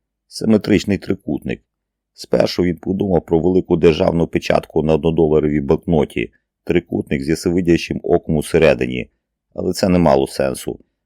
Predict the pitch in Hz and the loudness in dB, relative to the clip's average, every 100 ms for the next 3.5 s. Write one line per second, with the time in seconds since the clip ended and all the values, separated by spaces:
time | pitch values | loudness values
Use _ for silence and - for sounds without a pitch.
0 | _ - 82 95 98 92 90 85 95 - | _ -4 0 0 0 -2 -2 0 -2 0
1 | 80 80 - 82 78 80 - 73 - - | -2 -2 0 -2 0 0 0 -2 -2 -8
2 | 64 - - 95 85 73 71 69 71 71 | -10 -8 -2 -2 0 -2 0 -2 -4 -8
3 | - - 69 65 | -10 -6 -4 -4